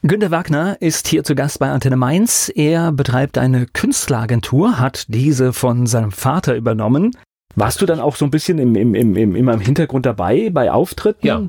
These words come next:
Speaker 2: von,
Speaker 1: Okay.
Speaker 2: von klein auf. Also ich stehe heute mit Künstlern auf der Bühne zusammen, mit denen ich im Laufstall hinter der Bühne war, weil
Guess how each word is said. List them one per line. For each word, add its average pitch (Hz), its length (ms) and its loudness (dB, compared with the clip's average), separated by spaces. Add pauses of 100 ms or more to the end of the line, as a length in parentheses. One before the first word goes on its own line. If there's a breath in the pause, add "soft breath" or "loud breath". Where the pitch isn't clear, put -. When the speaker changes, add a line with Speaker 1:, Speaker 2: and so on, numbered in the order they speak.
(140)
Speaker 2:
von, - 140 0
Speaker 1:
Okay. 135 100 -2
Speaker 2:
von 135 200 0
klein 110 280 -2
auf. - 340 -8 (500 loud breath)
Also 104 380 0 (120)
ich 165 160 0
stehe 185 260 0
heute 151 460 2
mit 113 320 -2
Künstlern 147 500 -2
auf 143 240 0
der 185 140 -2
Bühne 143 340 0
zusammen, 117 540 -2 (600 loud breath)
mit 110 180 0
denen 123 260 2
ich 131 180 0
im 123 100 2
Laufstall 120 520 0
hinter 117 260 0
der 85 140 0
Bühne 85 320 0
war, 101 320 0
weil 98 260 0